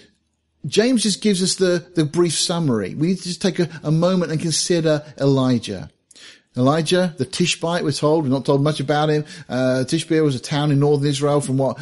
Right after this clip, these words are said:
a lot of commentators suggest, uh, the area around Gilead, around Galilee. His name means "Yahweh is my God." Clearly, he would have had godly parents, okay, from that.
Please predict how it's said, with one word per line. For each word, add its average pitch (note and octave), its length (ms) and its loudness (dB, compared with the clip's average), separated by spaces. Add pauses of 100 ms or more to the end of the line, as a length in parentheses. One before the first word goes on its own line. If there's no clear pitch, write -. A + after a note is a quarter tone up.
(140)
a A#2 40 -8
lot C#3 140 2
of D#3 80 0
commentators C#3+ 560 -2
suggest, C3+ 500 -2 (240)
uh, A2+ 80 -6
the B2+ 140 0
area C3 180 2
around C3 420 -2
Gilead, C#3 420 2
around A#2+ 240 -2
Galilee. C3+ 480 0 (760)
His D3+ 160 -2
name F3 480 0
means D3 320 0
"Yahweh F3 560 0
is C#3 200 -2
my B2+ 220 0
God." A2 400 -2 (540)
Clearly, C#3+ 240 4
he D3+ 100 6
would C#3 140 2
have C#3 160 0
had - 200 -20
godly C#3+ 280 0
parents, - 600 -4 (120)
okay, A#2+ 240 -4
from A2+ 180 -6
that. A#2+ 220 -4